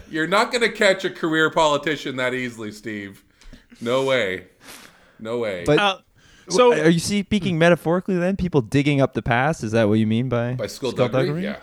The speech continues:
Speaker 1: I think so.
Speaker 2: Okay, I see, I see.
Speaker 1: Yeah.
Speaker 2: So there were no literal dead bodies found.
Speaker 3: Well,
Speaker 2: Except, I guess.
Speaker 1: Except
Speaker 3: Uh,
Speaker 1: for
Speaker 3: okay,
Speaker 1: Adrian
Speaker 3: except Adrian.
Speaker 1: Ford.
Speaker 3: So that was a separate,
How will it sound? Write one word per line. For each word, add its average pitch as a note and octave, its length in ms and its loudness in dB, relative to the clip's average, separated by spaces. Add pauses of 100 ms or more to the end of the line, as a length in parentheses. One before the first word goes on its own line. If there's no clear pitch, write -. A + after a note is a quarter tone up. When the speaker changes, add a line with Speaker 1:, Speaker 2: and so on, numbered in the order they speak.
(120)
Speaker 1:
I - 80 -20
think F2 220 -14
so. D#2 340 -12
Speaker 2:
Okay, A2 640 -2
I G#2+ 140 -4
see, F2 320 -10
I F#2 120 -8
see. - 220 -14
Speaker 1:
Yeah. - 100 -20 (260)
Speaker 2:
So C3+ 100 4
there C#3 180 8
were C3+ 120 4
no B2+ 300 4
literal A2+ 440 2
dead F#2+ 300 -4
bodies D#2 380 -10
found. G1+ 440 -18 (1400)
Speaker 3:
Well, A2+ 80 -2
Speaker 2:
Except, - 260 0
I F#2 60 -4
guess. - 460 -10
Speaker 1:
Except G3+ 180 -2
Speaker 3:
Uh, G#3 80 -2
Speaker 1:
for G3 60 -2
Speaker 3:
okay, G3+ 120 -2
Speaker 1:
Adrian D#3+ 60 2
Speaker 3:
except G#3+ 280 -2
Adrian. F3+ 260 2
Speaker 1:
Ford. - 40 -6
Speaker 3:
So F#3 80 -4
that A3 100 0
was A#3+ 120 -6
a G#3 60 -8
separate, G#3+ 400 -2